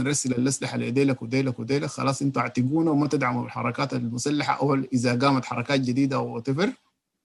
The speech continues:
أنا بفتكر برضه عشان نكون يعني منطقيين، الزول لو كان في مكان إسرائيل بوجود الطبقة السياسية الموجودة في السودان دي، لا يمكن إنهم هم يثقوا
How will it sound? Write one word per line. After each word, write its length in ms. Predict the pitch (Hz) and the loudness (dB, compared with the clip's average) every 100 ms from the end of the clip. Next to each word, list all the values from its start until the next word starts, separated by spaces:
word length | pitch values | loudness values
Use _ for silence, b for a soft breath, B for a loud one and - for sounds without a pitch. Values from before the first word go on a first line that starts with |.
| _ _ _ _ _ _ _ | _ _ _ _ _ _ _
أنا 120 | 185 | 4
بفتكر 460 | 220 196 214 214 202 - 139 - 131 131 135 | 4 4 2 4 2 0 -2 0 -2 -2 2
برضه 220 | 185 185 | 2 4
عشان 180 | 160 143 | 2 2
نكون 320 | 139 180 180 - _ | 2 2 2 -4 _
يعني 340 | 143 127 127 127 | 0 2 2 4
منطقيين، 880 | 135 135 139 135 143 175 202 233 254 _ _ _ _ _ _ - | 4 4 2 0 0 2 4 2 0 _ _ _ _ _ _ 0
الزول 260 | 135 151 202 | 2 4 4
لو 120 | 170 | 4
كان 160 | 202 202 | 2 2
في 120 | 175 | 2
مكان 280 | 139 135 127 | 2 2 2
إسرائيل 460 | 127 131 151 147 | 2 2 4 4
بوجود 500 | 123 120 127 139 196 | 4 6 8 8 6
الطبقة 340 | 170 - 185 156 | 4 2 0 0
السياسية 440 | - 135 127 170 | 2 2 4 4
الموجودة 480 | 139 131 131 165 139 | 6 6 6 4 2
في 60 | |
السودان 480 | 117 - 123 147 139 | -2 0 2 4 4
دي، 200 | 143 214 175 135 | 4 2 0 4
لا 260 | 139 175 | 6 6
يمكن 640 | 196 208 202 - 185 202 208 143 - | 6 4 2 2 2 2 0 -8 0
إنهم 360 | 180 175 151 156 | 2 4 4 2
هم 160 | 165 | 2
يثقوا 840 | 156 175 202 196 190 - 196 196 | 4 6 6 6 0 2 2 2